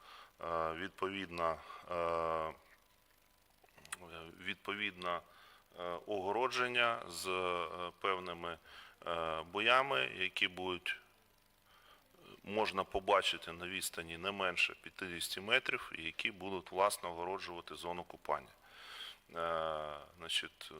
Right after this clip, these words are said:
друга складова — це, е, е, це, е, сітка, яка повинна бути натягнута, е, в районі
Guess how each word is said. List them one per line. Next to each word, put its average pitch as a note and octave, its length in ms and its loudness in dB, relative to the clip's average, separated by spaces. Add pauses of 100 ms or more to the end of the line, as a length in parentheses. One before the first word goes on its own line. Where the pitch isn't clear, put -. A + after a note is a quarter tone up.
друга A#2+ 360 2
складова — A#2 640 4
це, G#2 440 2 (540)
е, F2 360 4 (1400)
е, E2+ 300 -6
це, G#2 520 8 (1700)
е, F#2+ 480 4 (640)
сітка, C3 600 4 (320)
яка G2 520 6
повинна G2 460 -4
бути F#2+ 320 -4
натягнута, F2 800 4
е, D2 60 -6 (760)
в D#2+ 640 0 (140)
районі G2+ 720 4